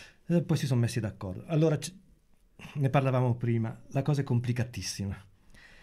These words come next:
Nel senso che, se non sbaglio, non voglio dire castronerie, però g-, grosso modo la cosa è questa.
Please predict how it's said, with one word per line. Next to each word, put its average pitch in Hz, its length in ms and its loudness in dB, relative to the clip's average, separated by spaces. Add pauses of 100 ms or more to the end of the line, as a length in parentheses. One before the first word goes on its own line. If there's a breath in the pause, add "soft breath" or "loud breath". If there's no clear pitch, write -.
(180 soft breath)
Nel 127 200 4
senso 165 400 6
che, 107 240 -4 (420)
se - 300 4
non 156 140 8
sbaglio, 143 300 6
non 135 120 4
voglio 127 220 2
dire 123 200 4
castronerie, 110 720 -2
però 127 400 -4 (200)
g-, 139 180 -10 (100)
grosso 120 360 -6
modo 120 220 2
la 110 100 -2
cosa 110 220 -4
è - 20 -12
questa. - 380 -14